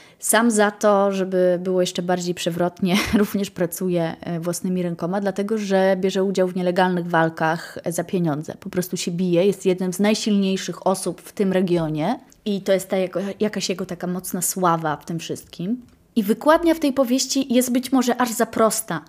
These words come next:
dlatego że o co tutaj chodzi? Tutaj bardzo łatwo stracić tę fabułę. Mamy brak praw do ziemi,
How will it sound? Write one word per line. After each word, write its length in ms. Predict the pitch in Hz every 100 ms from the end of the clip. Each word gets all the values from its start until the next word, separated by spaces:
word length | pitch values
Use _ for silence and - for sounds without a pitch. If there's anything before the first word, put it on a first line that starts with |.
| - - - - -
dlatego 420 | 202 233 262 285
że 340 | 240 240 233 233
o 60 |
co 120 | 247 277
tutaj 260 | 277 254
chodzi? 580 | 247 262 226 180 160 - -
Tutaj 220 | 262 262 226
bardzo 300 | 254 247 247
łatwo 300 | 247 247 208
stracić 480 | - 202 - 190
tę 100 | -
fabułę. 460 | 180 180 175 156 90
Mamy 360 | 190 202 208 202
brak 340 | 190 277 - -
praw 260 | 277 269
do 120 | 220
ziemi, 640 | 226 208 202 180 165 220